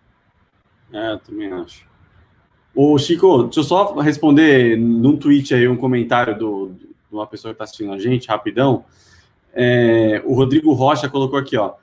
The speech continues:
"Vocês viram que o Palmeiras contratou o Danilo Barbosa? Ele tem um ótimo histórico, o negócio é que ele se machuca.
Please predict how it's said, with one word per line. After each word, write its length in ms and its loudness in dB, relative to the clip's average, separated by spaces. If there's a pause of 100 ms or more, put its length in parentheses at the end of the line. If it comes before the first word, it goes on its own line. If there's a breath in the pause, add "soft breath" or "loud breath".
(140)
"Vocês 160 -12
viram 160 -2
que 100 -10
o 40 -10
Palmeiras 380 0
contratou 440 -4
o 20 -2
Danilo 320 0
Barbosa? 560 0
Ele 140 -2
tem 120 -6
um 60 -2
ótimo 320 -4
histórico, 640 -4
o 80 -2
negócio 320 -4
é 40 -20
que 60 -10
ele 120 -4
se 160 -10
machuca. 720 -6